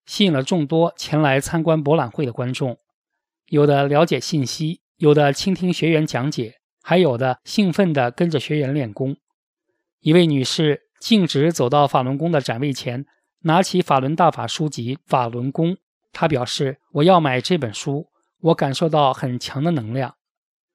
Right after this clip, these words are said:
一位年轻女士带着女儿，被祥和的练功场面所吸引，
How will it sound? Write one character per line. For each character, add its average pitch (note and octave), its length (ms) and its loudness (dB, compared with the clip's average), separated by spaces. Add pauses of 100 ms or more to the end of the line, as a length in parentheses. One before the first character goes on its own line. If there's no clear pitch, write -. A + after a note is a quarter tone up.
(360)
一 D#3+ 100 -2
位 F3 160 4
年 C#3+ 180 0
轻 F#3 220 -2
女 C3+ 160 -2
士 C#3+ 300 0
带 F3+ 160 0
着 D#3 100 -2
女 B2 200 -6
儿， A2 280 -12 (320)
被 F#3+ 200 4
祥 E3 280 0
和 - 160 -4
的 D3 140 0
练 D#3+ 160 -2
功 E3 140 -2
场 C#3 200 -12
面 C#3 260 -4
所 A#2 200 -8
吸 D#3+ 300 -6
引， A#2+ 160 -6